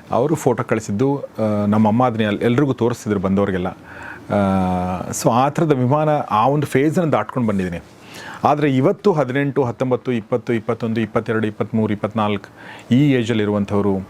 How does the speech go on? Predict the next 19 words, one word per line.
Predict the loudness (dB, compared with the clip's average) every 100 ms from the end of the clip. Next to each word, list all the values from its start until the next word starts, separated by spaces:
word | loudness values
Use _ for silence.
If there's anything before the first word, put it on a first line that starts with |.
| -16 -18 -14 -14 -14 -12 0
ಟಿಯರ್ | 2 2 2
ಟೂ, | 2
ಟಿಯರ್ | 2 0 0 -2
ತ್ರೀ | 0 0
ಸಿಟಿನಲ್ಲಿರುವಂಥವ್ರು, | 0 -2 0 0 0 0 -2 0 0 2 0 -6 -20 -20 -20 -20 -2 -2
ಓಕೆ, | 2 0 0 -8 -16 -20 -16 -2 0
ಬಡತನದ | 2 2 0 0
ಕುಟುಂಬದಲ್ಲಿರುವಂಥವ್ರು, | -2 0 0 2 2 0 0 0 0
ಮಧ್ಯಮ | 2 0 2 2
ವರ್ಗದ | 2 2 0
ಕುಟುಂಬದಲ್ಲಿರುವಂಥವ್ರು, | -2 -2 0 0 0 0 0 2 0 -4 -18 -20 -20 -20 -20 -20 -20 -20 -20 -2 2
ನನ್ನ | 4
ಮಗ | 4 4
ಏನೋ | 4 2 2
ಒಂದು | 2 2
ಲೈಫಲ್ಲಿ | 2 0 2
ಮಾಡ್ತಾನೆ | 2 0 0
ಅಂತ | 0 0
ಈ | -2